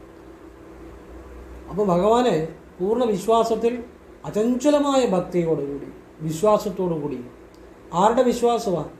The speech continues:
മാർക്കണ്ഡേയൻ്റെ വിശ്വാസം, അല്ലെ പാഞ്ചാലിയുടെ വിശ്വാസം, ആ വിശ്വാസത്തോടു കൂടി ജപിക്കണം. പാഞ്ചാലിക്ക് വസ്-, വസ്ത്രാക്ഷേപം നടന്ന സമയത്ത് പാഞ്ചാലി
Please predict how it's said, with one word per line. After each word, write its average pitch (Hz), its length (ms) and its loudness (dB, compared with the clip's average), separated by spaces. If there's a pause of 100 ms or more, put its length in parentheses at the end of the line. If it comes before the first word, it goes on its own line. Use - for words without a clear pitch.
(360)
മാർക്കണ്ഡേയൻ്റെ 247 800 2
വിശ്വാസം, 175 520 -2 (380)
അല്ലെ 151 180 0
പാഞ്ചാലിയുടെ 240 720 2
വിശ്വാസം, 175 580 -4 (1400)
ആ 254 160 6
വിശ്വാസത്തോടു 247 640 2
കൂടി 220 160 2
ജപിക്കണം. 147 420 -6 (120)
പാഞ്ചാലിക്ക് 220 480 2
വസ്-, 208 260 2
വസ്ത്രാക്ഷേപം 220 720 -2
നടന്ന 214 220 0
സമയത്ത് 208 520 -2 (480)
പാഞ്ചാലി 214 680 2